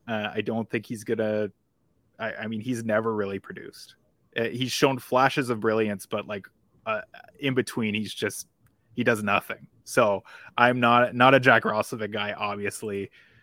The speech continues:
So, uh, if you drafted him,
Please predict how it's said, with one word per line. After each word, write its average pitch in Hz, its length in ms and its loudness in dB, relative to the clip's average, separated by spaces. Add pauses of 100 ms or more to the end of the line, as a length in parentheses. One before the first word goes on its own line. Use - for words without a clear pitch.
(140)
So, 98 580 -6 (440)
uh, 101 420 -6
if 117 180 -6
you 123 80 0
drafted 113 480 4
him, 104 340 -8